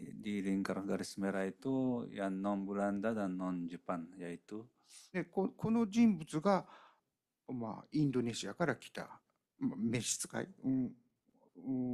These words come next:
Speaker 2: ん、ハウスサーバントですかね。め-、召使いになります。
Speaker 1: Itu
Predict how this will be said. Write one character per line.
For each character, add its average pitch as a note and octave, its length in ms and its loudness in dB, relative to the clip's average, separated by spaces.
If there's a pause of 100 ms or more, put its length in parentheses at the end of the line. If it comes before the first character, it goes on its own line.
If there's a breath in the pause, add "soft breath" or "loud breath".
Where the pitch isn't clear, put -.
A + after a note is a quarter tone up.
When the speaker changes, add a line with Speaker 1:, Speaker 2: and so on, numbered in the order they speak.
(280)
Speaker 2:
ん、 - 60 -6 (240)
ハ - 420 -4
ウ C#3+ 60 4
ス D3+ 140 -4
サ D3+ 160 4
ー - 20 -10
バ A#2+ 100 -4
ン G#2+ 80 -6
ト - 80 -20 (340)
で - 80 -20
す - 80 -16
か A2 60 -8
ね。 A2+ 120 -8 (240 loud breath)
め-、 C3 220 2
召 C3 160 2
使 - 380 -6
い A2 40 -4
に D#3 100 2
な G2+ 120 -4
り F2 100 -14
ま - 180 -20
す。 - 200 -20 (400 soft breath)
Speaker 1:
Itu A#2 840 0